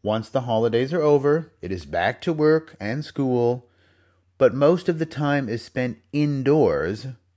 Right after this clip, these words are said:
because it is cold outside. Once again,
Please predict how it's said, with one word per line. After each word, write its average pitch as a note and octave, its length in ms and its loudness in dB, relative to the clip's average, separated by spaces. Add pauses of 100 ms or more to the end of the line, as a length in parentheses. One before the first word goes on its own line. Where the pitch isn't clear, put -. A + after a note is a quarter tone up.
because C#3+ 340 0
it C#3+ 120 -4
is C3+ 120 -6
cold D3+ 540 -2
outside. - 800 -8 (1500)
Once B2+ 260 -2
again, A#2+ 600 -2